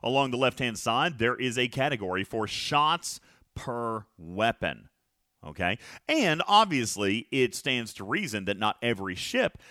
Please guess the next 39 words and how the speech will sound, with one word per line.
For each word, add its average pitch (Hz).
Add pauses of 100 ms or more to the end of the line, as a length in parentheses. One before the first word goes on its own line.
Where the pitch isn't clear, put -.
(120)
has 151
the 123
same 143
number 113
of 92
weapons 107
that 110
fire 120
the 104
exact 98
same 95
number 85
of 101
shots. 202 (180)
So 320
you're 190
gonna 320
use 196
multiple 175
lines. 131 (200)
You're 135
gonna 226
use 208
multiple 185
rows 147
of 123
this 120
chart 202
when 123
calculating 104
the 127
number 123
of 117
shots 135
that 156
you're 120
going 101
to 113
get. 135